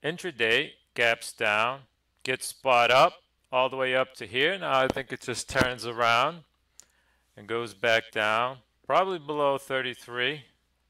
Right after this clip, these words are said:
but, uh, stop should be, uh, I don't know, over thirty-three seventy-five somewhere.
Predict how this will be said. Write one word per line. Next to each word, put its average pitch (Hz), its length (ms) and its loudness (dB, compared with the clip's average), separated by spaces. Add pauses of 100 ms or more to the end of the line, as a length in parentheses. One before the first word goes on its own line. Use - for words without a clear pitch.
(240)
but, 110 280 4
uh, 110 120 4
stop 127 460 0
should 117 320 -14
be, 120 460 -4
uh, 113 560 2
I - 20 -20 (560)
don't 120 160 -12
know, 113 220 -8 (1200)
over 139 260 -6
thirty-three 127 640 -4
seventy-five 113 760 -4
somewhere. 120 500 -10